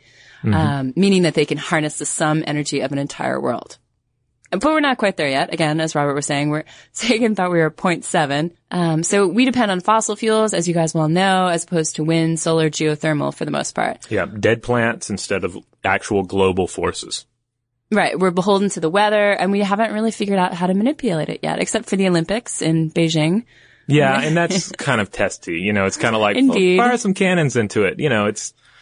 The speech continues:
Speaker 1: um, n-, not to the
Speaker 2: Although
Speaker 1: point
Speaker 2: opening ceremony was pretty clear that night, so I think China
Speaker 1: Yeah.
Speaker 2: would ascribe that as
Speaker 1: But that's a, that's
Speaker 2: surefire
Speaker 1: far different
Speaker 2: evidence.
Speaker 1: from being like, "Okay, we've got hurricanes coming at the continent. How are we gonna shut one of those down?"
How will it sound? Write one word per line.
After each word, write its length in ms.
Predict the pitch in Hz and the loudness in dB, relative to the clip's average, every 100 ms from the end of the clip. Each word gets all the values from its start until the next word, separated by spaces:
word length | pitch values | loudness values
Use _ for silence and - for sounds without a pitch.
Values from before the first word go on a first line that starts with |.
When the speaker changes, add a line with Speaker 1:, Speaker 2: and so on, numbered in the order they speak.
| - - _ | -20 -20 _
Speaker 1:
um, 300 | 113 107 104 - | 0 2 2 0
n-, 240 | 139 135 | 0 2
not 200 | 143 151 | 2 2
to 60 | - | 2
the 60 | 262 | 2
Speaker 2:
Although 120 | 302 | 4
Speaker 1:
point 100 | 330 | 2
Speaker 2:
opening 260 | 370 349 320 | 2 2 2
ceremony 580 | 269 320 427 226 196 | 2 2 4 4 2
was 200 | 185 196 | 2 0
pretty 180 | - 220 | 0 -2
clear 340 | - 247 233 160 | 0 2 2 2
that 200 | 156 160 | 0 0
night, 340 | 143 147 - | -2 -2 -6
so 140 | - 185 | -4 -2
I 140 | 190 | 0
think 180 | 208 196 | -2 -2
China 300 | 143 - 175 | 0 2 2
Speaker 1:
Yeah. 100 | 147 | 0
Speaker 2:
would 100 | 151 | -2
ascribe 400 | 151 - 156 156 | -6 -2 -2 -2
that 220 | 170 110 | -4 -4
as 120 | - | 0
Speaker 1:
But 100 | 143 | 2
that's 180 | 160 185 | 2 0
a, 60 | 165 - | -4 -2
that's 220 | 143 143 - | -2 0 -2
Speaker 2:
surefire 220 | - 220 | 0 2
Speaker 1:
far 140 | - 151 | 2 2
different 260 | 147 - 151 | 0 0 -2
Speaker 2:
evidence. 80 | |
Speaker 1:
from 140 | 127 113 | 0 2
being 200 | 113 113 | 2 2
like, 340 | 107 101 - | 2 0 -2
"Okay, 340 | 113 117 123 113 | -2 0 2 0
we've 160 | 113 | 0
got 120 | 113 107 | 0 2
hurricanes 480 | 110 104 107 95 90 | 2 2 -2 -4 -4
coming 280 | 107 101 98 | -2 -2 -2
at 60 | |
the 60 | 92 | -4
continent. 440 | 110 101 92 82 | -2 -2 -2 -4
How 160 | 104 107 | -2 0
are 20 | |
we 60 | 101 | 2
gonna 140 | 95 | 0
shut 200 | - 95 | 0 0
one 100 | 95 | 0
of 60 | 90 | -2
those 140 | 85 | -4
down?" 320 | - 92 80 | -2 -2 -4